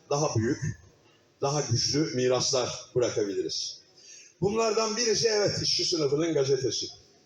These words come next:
Türkiye'de işçi sınıfının yıllardır bir günlük gazetesi var. Sadece günlük basılı gazetesi değil, aynı zamanda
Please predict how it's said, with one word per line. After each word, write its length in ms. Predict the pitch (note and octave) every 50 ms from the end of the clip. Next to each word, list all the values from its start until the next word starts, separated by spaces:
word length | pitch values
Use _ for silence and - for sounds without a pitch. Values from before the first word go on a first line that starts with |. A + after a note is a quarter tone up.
| _ _ _ _ _ _ _ _
Türkiye'de 460 | - E3 D#3+ D3 - D#3+ D#3 D3+ D3+
işçi 220 | D3 - - F3 D#3
sınıfının 560 | D3+ D#3 D3 C#3+ C3+ C#3 C#3+ D#3 E3+ E3+ D#3 - - _ _ _ _ - -
yıllardır 500 | G#2+ A#2 C3 D3+ D#3 D3 - - - - - - - - - - - - - _ -
bir 300 | - - - - - - _ _ _ _ _ _ _ _ _ _ _ _ _ _ _ _ _
günlük 560 | - A#2+ C3 B2 C3 C#3 D3+ - - - - - - _ _ _ -
gazetesi 560 | - B2+ B2+ D#3 D#3+ D#3 C#3 A2+ G#2 - G2+
var. 200 | G2 A2 C#3 E3
Sadece 600 | D#3+ - - - D#3 F3+ G3 F#3+ G3 E3+ D#3+ E3+ D3+ C3
günlük 360 | C#3 D3+ D3 D3 D3 C#3 - -
basılı 340 | C#3 - - C#3 C3+ C3
gazetesi 500 | B2 B2 A#2 B2 A#2 A#2+ B2 A2+ - A#2
değil, 260 | - C#3 F3+ G3+ G3 G3 - - - - _ -
aynı 280 | D3 D3+ D3+ C#3+ C#3 B2+
zamanda 600 | C#3 C3+ C3 C3 C3 C3+ C#3+ D#3 E3 D#3+ D#3 -